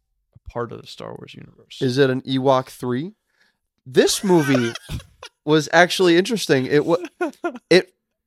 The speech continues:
Speaker 2: it was very far removed from Star Wars, I feel. Besides there being
Speaker 1: This isn't
Speaker 2: Ewoks.
Speaker 1: Star Wars,
Speaker 2: Yeah,
Speaker 1: man.
Speaker 2: besides there being Ewoks, I mean, it's still George Lucas.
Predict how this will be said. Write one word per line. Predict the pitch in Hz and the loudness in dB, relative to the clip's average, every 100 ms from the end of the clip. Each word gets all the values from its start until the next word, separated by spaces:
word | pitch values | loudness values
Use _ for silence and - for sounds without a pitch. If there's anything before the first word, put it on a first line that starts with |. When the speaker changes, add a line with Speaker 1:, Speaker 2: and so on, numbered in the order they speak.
| _ _ _ - | _ _ _ 0
Speaker 2:
it | 156 175 | 0 6
was | 185 160 - - | 4 4 0 -4
very | 127 139 196 226 | 0 6 6 4
far | - - 165 175 | 0 2 4 6
removed | 147 139 151 135 | 4 4 0 0
from | 143 131 | -6 -8
Star | - 135 131 | -2 2 2
Wars, | 117 123 | 0 -6
I | 107 | -14
feel. | - 92 85 _ | -14 -14 -14 _
Besides | 131 - 143 160 175 | -4 0 4 2 4
there | 196 | 2
being | 160 175 | 4 2
Speaker 1:
This | 156 135 | 0 -2
isn't | 131 | 0
Speaker 2:
Ewoks. | 165 226 - | 2 2 -2
Speaker 1:
Star | - - - 104 92 | -10 -10 -14 -16 -16
Wars, | 98 - - - | -16 -18 -18 0
Speaker 2:
Yeah, | 151 127 | 2 4
Speaker 1:
man. | |
Speaker 2:
besides | 131 135 202 202 | 2 4 2 2
there | 226 | 0
being | 196 160 | 0 0
Ewoks, | 143 156 175 202 - - _ _ _ _ _ _ _ _ _ _ - | -2 0 0 -2 -6 -10 _ _ _ _ _ _ _ _ _ _ 0
I | |
mean, | 180 180 | 2 2
it's | - | 0
still | - 190 | 0 0
George | 156 117 | 2 0
Lucas. | 110 131 - - - - | 0 -4 -4 -10 -10 -14